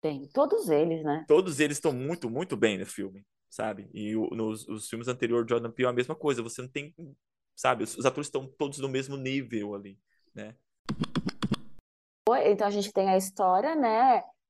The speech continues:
Speaker 1: atual do monstrão, o bichão aí do E T, e a gente tem o chimpanzé. E a, e os, e o tan-, os dois, né, animais, né, é,
Speaker 2: Uhum.
Speaker 1: é, é, é,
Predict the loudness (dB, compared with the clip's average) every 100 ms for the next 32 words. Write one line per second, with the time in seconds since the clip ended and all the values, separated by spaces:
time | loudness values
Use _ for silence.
0 | _ _ _ -4 -4 0 4 4 4 4
1 | 2 2 2 2 0 0 4 4 4 0
2 | -8 _ _ _ _ -6 0 0 2 2
3 | 4 4 4 4 6 6 6 4 2 2
4 | 2 4 4 0 _ _ _ _ 0 4
5 | 4 2 4 4 4 2 0 2 2 4
6 | 6 4 0 _ _ _ _ _ 0 2
7 | 2 2 2 2 -2 2 4 4 2 -2
8 | 2 0 2 4 4 4 -2 0 2 4
9 | 4 4 4 2 2 2 2 2 2 -2
10 | -8 -8 -12 _ _ _ 2 4 4 -2
11 | _ _ _ 0 2 2 2 2 2 0
12 | 2 4 4 0 2 4